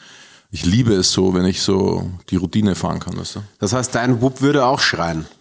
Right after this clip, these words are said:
Speaker 1: Der wäre jetzt katastrophal. Wir können live eine H R V
Speaker 2: Ja,
Speaker 1: bei mir
Speaker 2: bei mir,
Speaker 1: machen.
Speaker 2: also weil du sagst, du bist an einem Geburtstag um dreiundzwanzig Uhr dreißig ins Bett gegangen. Ja, das ist
Speaker 1: Nein,
Speaker 2: super.
Speaker 1: dreiundzwanzig Uhr fünf.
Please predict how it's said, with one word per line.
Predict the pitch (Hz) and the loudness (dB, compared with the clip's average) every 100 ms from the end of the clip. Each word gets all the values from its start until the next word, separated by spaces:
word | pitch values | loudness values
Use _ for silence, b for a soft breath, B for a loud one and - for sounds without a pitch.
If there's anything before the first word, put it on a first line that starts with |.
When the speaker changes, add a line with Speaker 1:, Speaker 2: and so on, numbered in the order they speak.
| _ | _
Speaker 1:
Der | 101 | 0
wäre | 92 101 | 2 2
jetzt | 92 - | 0 -2
katastrophal. | 101 101 - 101 98 | -2 -2 -2 -2 0
Wir | 95 | 0
können | 98 113 | 0 2
live | 117 95 98 131 | 2 2 0 0
eine | 123 101 | 0 2
H | 101 | 0
R | 104 | 0
V | 110 | -2
Speaker 2:
Ja, | 117 | -2
Speaker 1:
bei | 113 | 0
mir | 87 | 0
Speaker 2:
bei | |
mir, | 85 143 | 0 0
Speaker 1:
machen. | 139 | 0
Speaker 2:
also | 127 123 | 2 2
weil | 120 | 2
du | 139 | 2
sagst, | 131 131 - | 2 2 0
du | 113 | 0
bist | 123 | 2
an | 127 | 2
einem | 120 | 2
Geburtstag | 117 113 117 - 123 | 2 2 2 2 2
um | 123 117 | 2 2
dreiundzwanzig | 98 110 117 113 | 0 0 0 0
Uhr | 117 | -2
dreißig | 104 101 - 110 | 0 -2 -2 -2
ins | 107 | -2
Bett | 101 95 | -4 -2
gegangen. | 117 113 117 110 - - - _ _ | -2 0 0 -4 -10 -20 -20 _ _
Ja, | 58 55 65 | -20 -20 -16
das | - 78 | -12 -10
ist | 80 | -8
Speaker 1:
Nein, | 101 | -6
Speaker 2:
super. | 101 101 | -4 -4
Speaker 1:
dreiundzwanzig | 101 113 98 | -4 -4 -4
Uhr | 98 | -2
fünf. | - 117 113 - | 0 -2 -2 -8